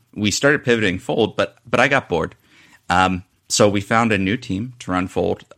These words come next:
The C E O, Will Reeves, is frankly a better, uh, <laughs> a better consumer app C E O than I could ever be.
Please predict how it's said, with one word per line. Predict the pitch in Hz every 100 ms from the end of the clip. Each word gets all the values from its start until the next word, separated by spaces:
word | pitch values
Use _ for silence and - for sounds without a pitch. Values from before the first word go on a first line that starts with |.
| _
The | - - 92
C | - 90
E | 95
O, | 92
Will | 92 92
Reeves, | 92 92
is | 95
frankly | - 87 - 90
a | 90
better, | - 85 78 76 82
uh, | - - - _
<laughs> | - 120
a |
better | - 92 82 73
consumer | - 95 - - 92 90
app | 85 87
C | - 82
E | 92 90
O |
than | 85
I | 82
could | 95 95
ever | 92 92
be. | 95 92